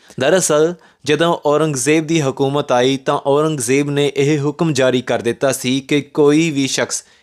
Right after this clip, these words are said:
ਹਿੰਦੁਸਤਾਨ ਦੇ ਵਿੱਚ ਗੈਰ ਮੁਸਲਮਾਨ ਨਹੀਂ ਹੋਣਾ ਚਾਹੀਦਾ ਤੇ ਖਾਸ ਤੌਰ ਦੇ ਉੱਤੇ ਇਹ ਹੁਕਮ ਕਸ਼ਮੀਰੀ ਪੰਡਤਾਂ ਦੇ ਲਈ ਸੀ, ਕਿਉਂਕਿ ਕਿਹਾ ਜਾਂਦਾ ਹੈ ਕਿ ਕਸ਼ਮੀਰ ਦੇ ਪੰਡਤ ਹੀ ਆਪਣੇ ਧਰਮ ਦੇ ਵਿੱਚ ਸਭ ਤੋਂ ਪੱਕੇ ਸਨ।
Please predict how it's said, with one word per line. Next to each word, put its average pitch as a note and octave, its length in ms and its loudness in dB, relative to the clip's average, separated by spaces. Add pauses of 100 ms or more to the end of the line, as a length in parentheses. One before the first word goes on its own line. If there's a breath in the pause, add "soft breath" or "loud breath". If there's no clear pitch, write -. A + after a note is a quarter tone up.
(100)
ਹਿੰਦੁਸਤਾਨ C#3 540 0
ਦੇ D3 80 2
ਵਿੱਚ C3+ 340 -2
ਗੈਰ C#3 240 2
ਮੁਸਲਮਾਨ B2 580 -2 (100)
ਨਹੀਂ C3 240 -4
ਹੋਣਾ A#2 240 -2
ਚਾਹੀਦਾ G#2 520 -2 (480 loud breath)
ਤੇ E3 80 2
ਖਾਸ E3+ 400 0
ਤੌਰ F#3 200 2
ਦੇ E3+ 100 2
ਉੱਤੇ E3+ 300 -2
ਇਹ D3+ 220 0
ਹੁਕਮ C#3 380 -2 (300 soft breath)
ਕਸ਼ਮੀਰੀ D#3+ 500 2
ਪੰਡਤਾਂ D3+ 520 -2
ਦੇ C#3+ 120 4
ਲਈ B2 180 2
ਸੀ, A2 260 -4
ਕਿਉਂਕਿ D3 460 0 (300 loud breath)
ਕਿਹਾ E3+ 280 4
ਜਾਂਦਾ D3+ 380 2
ਹੈ C#3+ 260 0
ਕਿ D3 160 -4
ਕਸ਼ਮੀਰ D3+ 540 -2
ਦੇ D3+ 120 -2
ਪੰਡਤ C#3+ 460 -2
ਹੀ B2+ 160 0 (240 loud breath)
ਆਪਣੇ E3+ 320 0
ਧਰਮ C#3+ 360 0
ਦੇ D3 100 2
ਵਿੱਚ C3 220 -2
ਸਭ C#3 220 -2
ਤੋਂ D3+ 220 -4
ਪੱਕੇ B2 320 -2
ਸਨ। G#2+ 260 -4